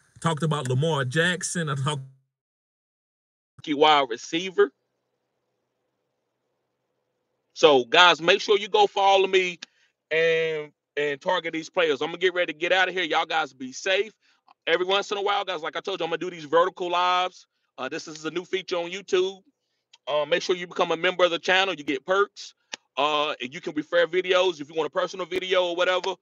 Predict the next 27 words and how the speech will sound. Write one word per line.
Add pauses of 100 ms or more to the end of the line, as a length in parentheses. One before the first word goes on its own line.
(200)
Whatever
you
need,
guys,
just
let
me
know. (720)
He
said,
"What
do
you
think
of
Najee
Harris?" (400)
So, (960)
great
question,
A
J
B. (1300)
I
think
Najee
Harri-,